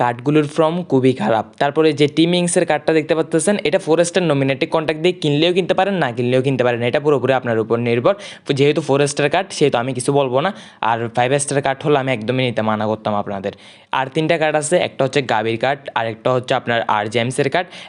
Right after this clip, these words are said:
আরেকটা হচ্ছে অ্যামাউন্টের কার্ড। তো এই তিনটা কার্ড থেকে কোন কার্ডগুলো নেওয়া উচিত আমরা সেটা দেখবো। আগে স্ট্যাটস দেখি, প্লেইং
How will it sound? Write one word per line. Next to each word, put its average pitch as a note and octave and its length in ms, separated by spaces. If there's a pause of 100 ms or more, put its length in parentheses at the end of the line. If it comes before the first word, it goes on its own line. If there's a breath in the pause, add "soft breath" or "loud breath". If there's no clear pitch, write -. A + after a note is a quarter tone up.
(140)
আরেকটা A#2+ 380
হচ্ছে C#3 220 (160)
অ্যামাউন্টের A#2 720
কার্ড। G#2 140 (260 loud breath)
তো G3 40 (160)
এই C#3 140
তিনটা D3 280
কার্ড D#3 180
থেকে F3 120 (100)
কোন C3 160
কার্ডগুলো B2+ 360
নেওয়া C3 240
উচিত B2+ 200
আমরা B2+ 180
সেটা B2+ 220
দেখবো। A#2+ 200 (320 loud breath)
আগে A2 140 (100)
স্ট্যাটস C3 300
দেখি, C#3+ 240
প্লেইং B2 200